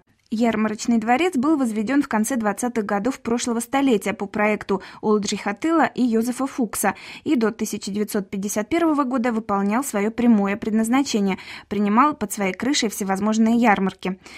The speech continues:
Но потом в нём разместили офисы экспортных предприятий, которые потребляли огромное количество, просто тонны бумаги. Неудивительно, что огонь молниеносно распространился по зданию.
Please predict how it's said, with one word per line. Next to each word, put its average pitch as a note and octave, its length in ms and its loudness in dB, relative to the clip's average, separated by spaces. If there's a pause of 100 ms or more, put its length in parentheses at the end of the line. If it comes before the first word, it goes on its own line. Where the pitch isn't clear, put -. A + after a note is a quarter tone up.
(120)
Но D#4 80 2
потом C4+ 320 4
в B3 60 6
нём C4 220 6
разместили G3+ 540 0
офисы G#3+ 420 -2
экспортных - 600 -4
предприятий, A3 760 2 (200)
которые B3 300 0
потребляли A3 560 0
огромное G3+ 580 0
количество, A#3 720 -2
просто A#3+ 280 -4
тонны F#3 380 2
бумаги. F3+ 540 2 (460)
Неудивительно, B3+ 640 2
что G#3 240 2
огонь A3 340 2
молниеносно G#3 680 2
распространился G3+ 760 -4
по A3 160 -2
зданию. F#3+ 460 2